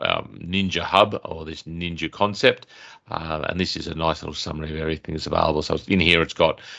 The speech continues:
you know, the videos, the articles, um, explainers, uh, all that sort of stuff that I'd recommend you go in and have a look at. And again, the link will be, uh,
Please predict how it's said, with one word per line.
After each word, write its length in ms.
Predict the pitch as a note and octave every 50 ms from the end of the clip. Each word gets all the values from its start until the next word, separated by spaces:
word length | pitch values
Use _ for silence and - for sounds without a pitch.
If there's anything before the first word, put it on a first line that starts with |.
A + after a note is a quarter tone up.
| - - -
you 80 | - G#2+
know, 80 | G2+ F2+
the 220 | E2 E2+ G#2 G2+
videos, 420 | F#2+ F#2+ F#2 F#2 F2+ F#2 F2 -
the 140 | - E2+ E2+
articles, 1040 | F2 F2+ F2+ F2 E2+ F2 E2+ - F2 E2+ F2 E2+ E2+ E2 E2 E2 E2 E2 D#2+ - -
um, 340 | - - - - - - - -
explainers, 1040 | - - - - - F#2 F2+ F2+ F2+ F2+ F2 E2+ E2+ E2+ E2+ E2+ E2 D#2+ D2+ - - - - - - - _ E2+
uh, 200 | E2 E2 E2 - -
all 200 | G2+ G#2+ A2+ G#2+
that 180 | F#2+ D#2 D#2+
sort 180 | - - D#2+ D#2+
of 60 | D#2 -
stuff 280 | - D#2+ D#2+ D#2 -
that 100 | - D#2+
I'd 160 | D#2+ D#2+ D2+
recommend 440 | D#2 D#2 D2+ _ D#2 D#2+ D#2+ D2+ D2
you 80 | - -
go 220 | E2+ D#2+ D#2 D#2
in 140 | D#2+ D#2 D2+
and 100 | D2+ D2+
have 180 | - D2+ D2+ D2+
a 40 |
look 200 | D2+ D#2 D2+ -
at. 160 | D#2+ D#2 D#2 D#2+
And 160 | D#2+ D#2 - -
again, 300 | - D#2 E2 D2+ D2+ D2+
the 100 | E2 E2
link 280 | E2 E2+ - - -
will 120 | D#2+ D#2 D2
be, 300 | D2 E2 D#2 D2 C#2+ - - - - - - - -
uh, 180 | - E2 D#2